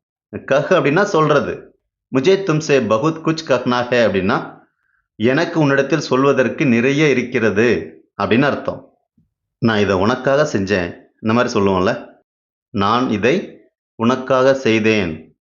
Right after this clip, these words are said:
அப்படின்னா "மைனே ஏ துமாரே லியே கியா", "மைனே ஏ துமாரே லியே கியா" அப்படின்னு சொல்லணும். மைனே அப்படின்னா நான், பாஸ்ட் டென்ஸா இருக்கிறதுனால நம்ம நே சேர்த்து நான் அப்படிங்கிறதுக்கு நம்ம யூஸ் பண்றோம்.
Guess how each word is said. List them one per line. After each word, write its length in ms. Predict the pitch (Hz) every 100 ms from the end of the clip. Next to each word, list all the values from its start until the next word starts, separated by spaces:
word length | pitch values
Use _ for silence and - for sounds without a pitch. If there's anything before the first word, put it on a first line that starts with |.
| _ _ 101
அப்படின்னா 580 | 196 185 160 - - _ _ _ _ _ -
"மைனே 680 | 107 127 135 160 - - 120
ஏ 100 | 117
துமாரே 500 | 117 127 135 147 156
லியே 200 | 143 143
கியா", 640 | 151 117 98 80 - - _ _ _ _ _ _ _ -
"மைனே 580 | 104 110 113 127 233 - - _ _ _ _ -
ஏ 120 | 143
துமாரே 560 | 160 160 131 143 147 151
லியே 540 | 135 143 202 - - _ -
கியா" 460 | 123 123 117 85 - - -
அப்படின்னு 160 | 104 139 117
சொல்லணும். 400 | 92 85 - - _ _ _ _ _ 107
மைனே 340 | 110 117 120
அப்படின்னா 460 | 104 107 170 208 - -
நான், 600 | 104 101 87 78 - _ _ -
பாஸ்ட் 280 | 104 -
டென்ஸா 240 | 104 98 101
இருக்கிறதுனால 720 | - 104 98 98 123 - - - _ _
நம்ம 220 | - 117 117
நே 180 | 120
சேர்த்து 400 | 135 135 104 180
நான் 400 | 156 104 113 107
அப்படிங்கிறதுக்கு 420 | 98 104 101 95 123
நம்ம 180 | 113
யூஸ் 240 | 95 98 -
பண்றோம். 460 | 95 107 165 -